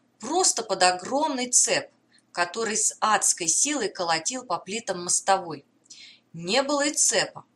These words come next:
С неохотой сдержались, чтобы не ступить на тротуар, вымощенный пухлыми подушечками. Этого тротуара тоже не было. Обманутые люди не знали, что там только яма с кислотой.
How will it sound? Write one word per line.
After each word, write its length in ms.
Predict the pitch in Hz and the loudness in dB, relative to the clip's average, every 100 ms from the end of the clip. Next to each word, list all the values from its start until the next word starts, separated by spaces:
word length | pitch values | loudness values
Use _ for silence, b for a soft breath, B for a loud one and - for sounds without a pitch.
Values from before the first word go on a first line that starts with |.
| _ | _
С 200 | - - | -6 -6
неохотой 600 | 175 170 170 - 320 359 220 | -2 -2 -2 -2 -4 -2 -4
сдержались, 800 | 165 185 185 - 233 285 262 | -2 0 2 6 6 6 6
чтобы 320 | - - 220 196 | 4 2 -4 -4
не 100 | 185 | -2
ступить 440 | - 190 254 247 | -2 -6 -10 -4
на 140 | 196 | -4
тротуар, 680 | 185 202 220 285 294 175 147 | -2 -4 -6 -2 2 2 0
вымощенный 640 | 165 226 196 190 - 185 175 | -4 -4 6 8 8 4 -6
пухлыми 580 | - 294 294 240 202 | -8 -8 -6 -6 -6
подушечками. 800 | 196 220 226 202 - - - 143 - B B B B B _ | 0 0 0 -2 0 0 0 -10 -20 B B B B B _
Этого 420 | 190 233 262 339 | -2 0 -2 -4
тротуара 560 | 330 - - 196 240 269 | -6 -8 -2 4 6 6
тоже 480 | 269 311 302 233 180 | 2 -2 2 2 0
не 180 | 175 156 | -4 -6
было. 280 | 143 131 - _ B B B _ | -8 -12 -14 _ B B B _
Обманутые 720 | 151 156 190 233 214 185 190 202 | -6 -4 2 2 2 0 -2 0
люди 260 | 262 202 | -2 -2
не 180 | 202 226 | -2 -2
знали, 460 | 240 247 196 160 156 | 0 2 4 4 2
что 260 | - - | 2 2
там 200 | 180 185 | 0 -2
только 300 | 185 202 190 | -2 -6 -4
яма 360 | 226 226 180 151 | 0 2 2 0
с 100 | - | -4
кислотой. 680 | - - 170 170 151 127 | -2 -2 -2 -4 -10 -14